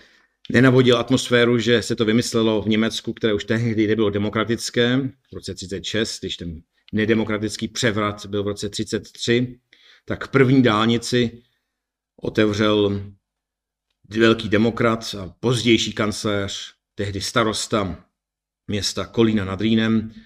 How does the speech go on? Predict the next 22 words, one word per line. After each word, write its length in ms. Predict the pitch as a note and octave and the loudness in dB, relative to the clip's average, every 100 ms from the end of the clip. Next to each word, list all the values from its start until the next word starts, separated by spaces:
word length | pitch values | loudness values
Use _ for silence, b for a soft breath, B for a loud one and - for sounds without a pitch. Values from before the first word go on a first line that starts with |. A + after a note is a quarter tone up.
| B - | B -2
Konrad 420 | A#2+ A#2 G2+ F#2 | 0 2 0 -4
Adenauer. 760 | A2 G#2 G#2+ A2 A2+ B2 B2 - _ b b b | -4 -2 -2 0 0 -2 -6 -12 _ b b b
Byla 200 | G#2 G2 | -2 -2
to 140 | F#2+ | -2
dálnice, 800 | G2 G2+ G2+ G#2 G2+ A2 G2+ F2+ - b b b - | 0 0 0 -2 -4 -2 -2 -4 -14 b b b -6
eh, 100 | F#2 | -4
do 400 | G2 G2+ F2 D#2+ D#2+ - | 0 0 0 -4 -10 -12
Bonnu, 680 | G2 A#2 B2 B2 B2+ B2+ - | -2 2 4 4 2 -2 -6
pozdějšího 580 | G2+ G2+ G2 - G#2 | -2 -2 -2 -4 -4
hlavního 360 | G2 G2+ G#2 F#2+ | -2 -4 -4 -6
města. 720 | F#2+ G2 - A#2+ A#2+ C3 - _ _ b b b b b b _ | -6 -6 -4 -2 -2 -4 -10 _ _ b b b b b b _
A, 360 | - F#2 G2 G2 G2 F#2 - _ _ _ _ _ _ _ _ - | -6 -2 -2 -2 -2 -4 -10 _ _ _ _ _ _ _ _ -10
a 480 | G2 F#2 F2+ F2+ E2+ | -6 -6 -6 -8 -8
z 180 | - - | -10 -4
toho, 440 | A2 A2+ A2 A2 B B B | 0 2 0 -4 B B B
z 100 | - | -8
tohoto 300 | - A2+ A#2 | -2 0 2
důvodu, 460 | A2+ A2 A#2 B2 G#2 - | 4 4 4 2 0 -8
nebo 200 | F#2+ F2 E2 - _ - | -10 -10 -12 -20 _ -16
z 140 | - | -2
toho 280 | A#2 A2 G#2+ | 0 2 0
vidíme, 580 | G#2 G#2+ A2 A#2 A2+ | -2 -2 2 2 2